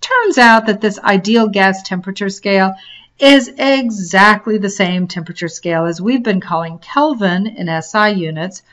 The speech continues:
or Rankine in English units.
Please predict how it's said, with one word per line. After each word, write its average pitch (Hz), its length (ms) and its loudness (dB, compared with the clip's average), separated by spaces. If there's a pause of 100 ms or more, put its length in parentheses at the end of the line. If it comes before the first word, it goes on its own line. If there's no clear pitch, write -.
(240)
or 202 160 0
Rankine 190 840 0 (160)
in 180 100 -4
English 160 460 -8
units. - 480 -18